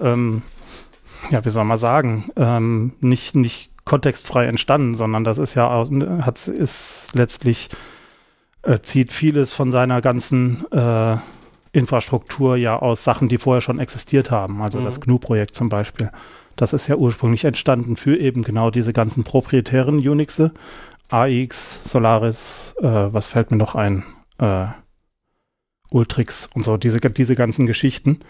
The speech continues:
Speaker 1: Da hatte, da gab's ja dann mehrere größere Work-, größere Workstation-Hersteller, die dann, äh, jeweils ihr mehr oder weniger eigenes Unix hatten.
Speaker 2: Mhm.
Speaker 1: Und diese, äh, d-, das Userland, was da mit dabei war, also das, die gesamte Infrastruktur, die das System so mitgebracht hat,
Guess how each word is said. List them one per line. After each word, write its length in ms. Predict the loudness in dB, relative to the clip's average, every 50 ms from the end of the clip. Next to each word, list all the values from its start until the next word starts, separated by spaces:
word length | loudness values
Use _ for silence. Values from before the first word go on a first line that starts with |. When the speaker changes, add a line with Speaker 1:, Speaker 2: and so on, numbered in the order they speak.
| -20 -20 -20 -20 -20 -20 -20 -10 -2 0
Speaker 1:
Da 100 | 0 2
hatte, 260 | 2 2 2 0 0
da 160 | 2 0 0
gab's 220 | 2 2 0 2
ja 80 | 0 0
dann 180 | 2 2 2 2
mehrere 320 | 2 2 2 0 -2 -4
größere 340 | -2 0 0 0 2 2 2
Work-, 300 | 2 0 0 -2 -12 -8
größere 320 | -2 0 0 2 2 0
Workstation-Hersteller, 840 | 2 0 0 0 0 -2 0 0 2 0 0 0 0 0 0 0 0
die 140 | 0 0 0
dann, 360 | 0 2 2 2 2 0 0
äh, 280 | 0 0 0 2 2 0
jeweils 880 | -2 0 0 0 2 2 2 2 0 -2 -6 -8 -8 -6 -8 -8 -8 -4
ihr 240 | 0 0 2 2 2
mehr 180 | 2 2 2
oder 140 | 2 2 0
weniger 320 | 0 0 0 2 0 0 2
eigenes 440 | 0 2 2 2 0 0 -2 -2 0
Unix 300 | 2 2 2 0 0 -2
hatten. 280 | -2 -2 0 -2 -2 -2 -4 -20 -16 -12
Speaker 2:
Mhm. 300 | -8 -6 -6 -6 -6 -8 _ _ _ _ _ _ _ _ _ _ _ _ _ _ _ _ -4 0
Speaker 1:
Und 180 | 2 2 4
diese, 460 | 2 0 2 2 2 2 2 0 0 -2 -4 -6 -4 -4 -4 -4 -4 -6 -8 -6 -2
äh, 340 | 0 0 2 2 2 0 0
d-, 120 | 0 -2
das 360 | 0 0 0 -2 -2 -6 -8 -2
Userland, 520 | 0 0 2 2 2 2 2 0 0 0
was 160 | -2 -2 0
da 200 | 0 0 2 2
mit 180 | 2 0 2 2
dabei 280 | 0 0 2 0 0
war, 140 | 0 0 0
also 180 | 0 0 0 0
das, 320 | 0 0 0 -2 -4 -2
die 140 | 0 0 2
gesamte 400 | 2 2 2 2 0 0 0 0
Infrastruktur, 560 | -2 0 -2 -4 -6 -2 -4 -4 -2 -2 -2
die 120 | 0 2 2
das 160 | 0 0 -2
System 380 | -4 -6 -2 0 0 2 2
so 100 | 2 2
mitgebracht 560 | 0 0 0 0 -2 -2 0 -2 -2 0 2 0
hat, 180 | 0 0 -2